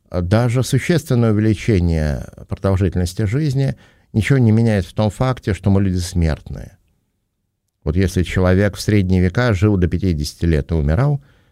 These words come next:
все эти пятьдесят лет он тяжело очень работал, плохо питался, а, и он нуждался в Боге, э, то сейчас человек живет там до восьмидесяти лет, питается гораздо лучше, но и что, он все равно умирает.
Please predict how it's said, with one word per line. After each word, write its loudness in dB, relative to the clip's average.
все 2
эти 0
пятьдесят 0
лет -2
он 0
тяжело 2
очень -2
работал, 0
плохо -6
питался, -2
а, 0
и 0
он 4
нуждался 2
в -2
Боге, 0
э, -6
то 0
сейчас -2
человек 0
живет 0
там 0
до 4
восьмидесяти 0
лет, 0
питается 0
гораздо 0
лучше, 0
но 4
и 4
что, -2
он 0
все -6
равно 0
умирает. 0